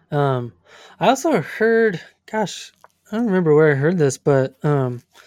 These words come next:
<clears throat> that, uh, i-, in, in China, um, like, black and white portraits, totally, totally a random aside, but black and white portraits is, like, you don't, you don't show people a black and white photo of them, 'cause I guess black and white,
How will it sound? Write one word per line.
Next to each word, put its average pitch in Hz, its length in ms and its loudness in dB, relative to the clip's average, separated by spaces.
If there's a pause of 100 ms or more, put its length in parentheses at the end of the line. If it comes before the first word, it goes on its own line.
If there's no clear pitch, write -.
(120)
<clears throat> - 320 -20 (160)
that, 185 680 4
uh, 147 420 4 (300)
i-, 214 40 -6
in, 151 580 -4 (120)
in 139 180 -6
China, 135 640 -4 (640)
um, 127 520 -2 (140)
like, 135 340 -2
black 151 260 2
and 165 80 -2
white 147 260 -2
portraits, 147 680 -2
totally, 160 400 4
totally 151 320 2
a 131 60 2
random 131 480 -2 (100)
aside, 135 440 0
but 127 200 -4
black 254 220 -2
and 185 80 0
white 147 180 0
portraits 156 520 -2 (460)
is, 143 280 0
like, 147 220 -2
you 160 80 2
don't, 165 240 0 (120)
you 156 100 -4
don't 165 240 0 (100)
show 160 240 4
people 165 360 0
a 147 40 4
black 143 280 2
and 151 120 -2
white 143 200 -2
photo 156 300 2
of 160 100 0
them, 175 240 0
'cause 143 140 -4
I 139 100 0
guess 143 280 0 (460)
black 151 220 2
and 156 100 -2
white, 147 260 -2